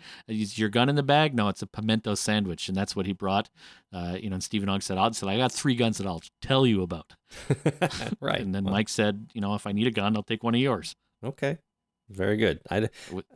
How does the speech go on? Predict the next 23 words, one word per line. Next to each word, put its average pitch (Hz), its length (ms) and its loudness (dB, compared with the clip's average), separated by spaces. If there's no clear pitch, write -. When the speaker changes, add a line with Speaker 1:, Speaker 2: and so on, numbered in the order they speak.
Speaker 2:
I 107 100 -2
love 82 200 0
Stephen 82 300 -2
Ogg. 87 160 4
I 107 60 6
Speaker 1:
Go 107 80 8
Speaker 2:
love, - 80 8
Speaker 1:
back 170 120 6
and 143 120 2
watch 120 260 6
it. 95 80 0
It 95 80 -2
Speaker 2:
I, - 20 4
Speaker 1:
was 104 160 -2
an 104 60 -2
awesome 104 320 2
episode. 87 400 -10
Speaker 2:
I 98 60 -2
love 107 180 2
Better 107 180 4
Call 104 220 4
Saul, 87 320 2
too. 85 320 -2